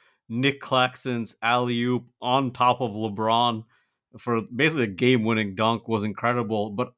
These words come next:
to me, the play of the evening was the incredible defensive stop by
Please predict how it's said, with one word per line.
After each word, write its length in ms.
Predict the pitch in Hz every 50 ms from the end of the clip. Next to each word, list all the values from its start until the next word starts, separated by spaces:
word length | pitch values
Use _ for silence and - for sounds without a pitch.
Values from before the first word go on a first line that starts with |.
| - -
to 120 | - 131
me, 540 | 131 135 143 170 190 180 151 131 113 98 - _ _ _ _ _ _ _ _ - 110
the 140 | 104 123 123
play 640 | 123 - - - 131 139 151 160 170 175 175 175
of 480 | 135 135 127 123 123 117 107 98 - 117
the 180 | 107 113 - 127
evening 560 | 127 139 143 139 139 156 160 160 165 170 165 _ _ _ _ _ _ _ _ _
was 380 | - 113 123 123 117 120 - - _ _ -
the 280 | 113 104 127 131 135
incredible 800 | 135 135 123 127 - - - 151 147 151 160 160 143 160 160 160 151
defensive 680 | 107 113 110 - - 127 131 135 123 - 147 139 135
stop 500 | - - - 127 120 113 113 110 - _
by 460 | - 113 107 107 104 104 104 101 101